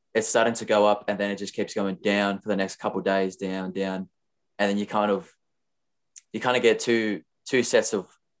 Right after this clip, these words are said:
mind at the same time, thinking, "Should I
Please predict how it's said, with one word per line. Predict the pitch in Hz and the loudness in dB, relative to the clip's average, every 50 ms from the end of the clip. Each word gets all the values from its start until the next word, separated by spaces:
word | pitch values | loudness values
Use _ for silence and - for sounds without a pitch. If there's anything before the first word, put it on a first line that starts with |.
| _ - | _ -2
mind | 98 104 107 113 107 95 92 | 2 4 4 4 4 2 0
at | 92 | -2
the | - - | -4 -4
same | - 110 104 104 | -4 -4 -4 -4
time, | - - 101 101 98 90 - _ _ _ - - _ _ _ _ - | -4 -4 -4 -2 -4 -4 -8 _ _ _ -20 -20 _ _ _ _ -4
thinking, | 120 107 101 - 107 101 101 98 _ _ _ _ _ _ _ _ _ _ _ _ | -4 -4 -2 -2 -2 -2 -2 -4 _ _ _ _ _ _ _ _ _ _ _ _
"Should | - - 120 107 | -4 2 4 6
I | 104 101 101 98 98 95 90 | 6 8 6 6 6 4 2